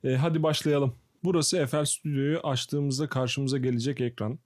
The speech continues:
E, şimdi bu ekranla ilgili bazı düzenlemeler yapmamız gerekiyor. İlk kurulumdaki ekran da hoşunuza gidebilir. Tabii ki oradaki haliyle de kullanabilirsiniz. E, ama ben, e, hiçbir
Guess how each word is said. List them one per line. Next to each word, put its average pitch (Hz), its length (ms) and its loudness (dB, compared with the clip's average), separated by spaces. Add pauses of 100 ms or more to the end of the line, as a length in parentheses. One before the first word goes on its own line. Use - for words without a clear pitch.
(520)
E, 127 200 0
şimdi 143 280 0
bu 156 100 2
ekranla 156 420 0
ilgili 147 340 0
bazı 143 320 2
düzenlemeler 135 600 0
yapmamız 107 440 -2
gerekiyor. 120 600 -2 (300)
İlk 190 200 0
kurulumdaki 160 640 2
ekran 147 340 0
da 139 40 2
hoşunuza 120 360 0
gidebilir. 123 400 -2
Tabii 131 320 0
ki 135 100 -2
oradaki 139 1000 0
haliyle 127 480 2
de 117 80 0
kullanabilirsiniz. 110 1040 -4 (640)
E, 135 40 -2
ama 156 320 2
ben, 156 300 0 (140)
e, 131 340 0
hiçbir 185 680 0